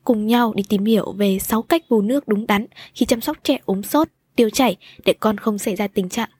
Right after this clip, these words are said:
càng uống càng nôn. Chúng mình sẽ quay trở lại ngay sau đây. Các mẹ hãy tải ngay app Bluecare để đặt lịch tắm bé, điều dưỡng vú em, chăm sóc trẻ sơ sinh, xét nghiệm và điều trị vàng da cho bé tại nhà, nhắc và đặt lịch tiêm chủng.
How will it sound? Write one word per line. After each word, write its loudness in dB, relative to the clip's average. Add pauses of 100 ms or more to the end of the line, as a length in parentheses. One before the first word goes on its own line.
càng -2
uống 0
càng -2
nôn. 4 (720)
Chúng 2
mình 2
sẽ -2
quay 2
trở 0
lại -2
ngay -2
sau -2
đây. 2 (300)
Các 2
mẹ 2
hãy -2
tải 2
ngay 0
app -4
Bluecare 2 (220)
để -4
đặt 0
lịch 0 (100)
tắm -4
bé, 0 (220)
điều 4
dưỡng 0
vú 2
em, 0 (300)
chăm 2
sóc -4
trẻ 2
sơ 2
sinh, 2 (280)
xét -2
nghiệm 2
và 0
điều 4
trị -2
vàng 0
da 0
cho -4
bé -2
tại -4
nhà, 2 (320)
nhắc 0 (100)
và -8
đặt 0
lịch -2
tiêm 0
chủng. 0